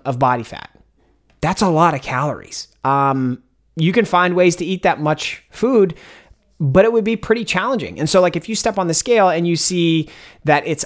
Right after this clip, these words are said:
up three pounds, five pounds, seven pounds, I promise you, you didn't eat fifteen thousand calories yesterday.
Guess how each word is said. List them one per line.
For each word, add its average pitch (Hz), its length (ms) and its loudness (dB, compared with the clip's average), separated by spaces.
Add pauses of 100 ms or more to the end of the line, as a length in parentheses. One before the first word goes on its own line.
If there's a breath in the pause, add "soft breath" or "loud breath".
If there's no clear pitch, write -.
up - 400 -2 (480)
three 165 680 -4 (240)
pounds, 190 420 -4
five 117 380 -4
pounds, 185 320 -2
seven 165 380 -2
pounds, 202 360 -2 (100)
I 160 80 0
promise 208 600 0
you, 120 320 -4 (360 loud breath)
you 156 140 4
didn't 202 280 0
eat 202 280 -4 (320)
fifteen 175 720 0
thousand 147 500 0
calories 113 580 -6
yesterday. - 600 -12